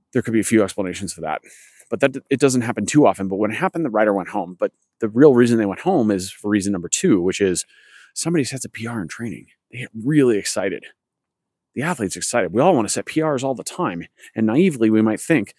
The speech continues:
that setting P Rs is an amazing thing. Well, sure it is. But do you wanna do it in training or on race day? If you're a competitor, if you're a racer, you wanna do it on race day, not just going up some random ass climb.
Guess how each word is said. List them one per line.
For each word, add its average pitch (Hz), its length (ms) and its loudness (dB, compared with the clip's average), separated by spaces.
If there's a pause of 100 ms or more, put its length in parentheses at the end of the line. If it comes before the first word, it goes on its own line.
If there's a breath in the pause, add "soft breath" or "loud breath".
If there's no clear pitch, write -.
(400 soft breath)
that 113 80 -6
setting 139 260 0
P 139 160 0
Rs 139 220 2
is 104 120 -4
an 95 40 -4
amazing 101 440 2
thing. 113 360 0 (120)
Well, 120 180 -4 (100)
sure - 320 2
it 90 80 0
is. 78 260 -4 (580)
But 113 120 -4
do 147 80 0
you 151 40 0
wanna 143 180 0
do 147 120 4
it 127 80 6
in 104 80 -2
training 180 340 0
or 127 120 0
on 113 80 0
race 156 220 0
day? - 260 -4 (1400)
If 104 100 -8
you're 120 140 4
a 113 40 2
competitor, 127 640 0 (180)
if 101 100 -14
you're 120 100 2
a - 20 0
racer, 110 440 2
you 104 100 -4
wanna 110 200 0
do 107 140 2
it 101 60 0
on 90 140 -2
race 87 200 -4
day, 57 240 -10 (300)
not 107 160 -2
just 110 160 -8
going 104 180 0
up 101 100 -2
some 87 220 -10
random 104 320 -2
ass 104 180 -6
climb. 82 360 -12